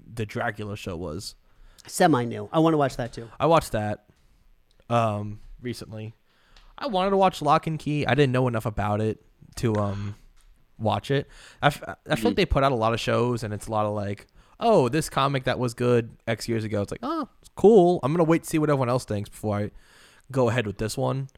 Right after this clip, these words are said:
Speaker 1: You know, 'cause, I don't know, it doesn't, I don't know enough about it. I didn't see any trailers. I didn't
Speaker 3: Did
Speaker 1: I
Speaker 3: you,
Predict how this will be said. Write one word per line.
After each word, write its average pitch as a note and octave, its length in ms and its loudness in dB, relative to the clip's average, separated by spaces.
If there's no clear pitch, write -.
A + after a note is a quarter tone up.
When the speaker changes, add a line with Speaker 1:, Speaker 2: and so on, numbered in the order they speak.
Speaker 1:
You B2 60 -4
know, A#2 120 2
'cause, C#3 160 -4
I - 60 -4
don't C3+ 120 0
know, G#2+ 60 -2
it D3 160 -2
doesn't, F3 260 2
I B2+ 80 2
don't E3 140 4
know D3+ 200 2
enough D3 200 -2
about A2+ 320 0
it. C#3+ 120 2
I - 20 -4
didn't A#2+ 160 -4
see B2+ 100 -6
any A2 140 -4
trailers. A#2+ 600 -2
I A2+ 100 -6
didn't A2 320 -6
Speaker 3:
Did D#3 180 6
Speaker 1:
I C#3 100 2
Speaker 3:
you, F3+ 400 2